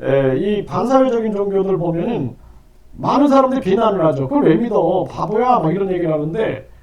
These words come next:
계속해서 세뇌되고 세뇌와 공포에 의해서 가스라이팅을 당하면은 이렇게 되는 거예요.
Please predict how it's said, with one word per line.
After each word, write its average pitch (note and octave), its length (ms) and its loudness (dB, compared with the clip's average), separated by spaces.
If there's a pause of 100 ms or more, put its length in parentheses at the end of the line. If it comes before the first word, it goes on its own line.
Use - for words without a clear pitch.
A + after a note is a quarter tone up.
(180)
계속해서 C#4 1400 2 (240)
세뇌되고 B3+ 960 2
세뇌와 C4 500 2
공포에 G#3 480 -4
의해서 E3+ 440 0
가스라이팅을 G3+ 680 -4
당하면은 D#3+ 540 -4
이렇게 A3 200 -6
되는 C3+ 260 -6
거예요. G2+ 340 -8